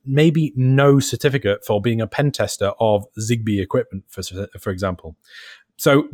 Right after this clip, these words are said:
don't rely on certifications to prove that this particular individual is good at their job. Talk to them about what other types of activity they've done, and don't necessarily expect them to have done work against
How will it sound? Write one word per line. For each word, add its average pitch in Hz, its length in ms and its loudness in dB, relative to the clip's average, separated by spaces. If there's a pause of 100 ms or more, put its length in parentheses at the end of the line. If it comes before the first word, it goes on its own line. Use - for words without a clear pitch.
don't 175 360 4
rely 143 440 4
on 107 100 0
certifications 107 1040 -6
to 101 160 -8
prove 120 480 0
that 107 140 -6
this 107 180 -6
particular 101 420 -6
individual 98 580 -4
is 92 320 -4
good 117 300 0
at 98 80 -4
their 92 160 -4
job. 87 380 -2 (440)
Talk 165 300 4
to 147 100 -2
them 127 120 0
about 107 560 -2 (240)
what 131 260 2
other 117 360 2
types - 380 -4
of 113 80 -6
activity 110 440 -6
they've 101 340 -4
done, 143 380 4 (360)
and 123 140 -2
don't 147 220 4
necessarily 135 600 0
expect - 480 -4
them 107 120 -8
to - 160 -10
have 101 120 -8
done 123 220 2
work 117 240 2
against 110 360 -8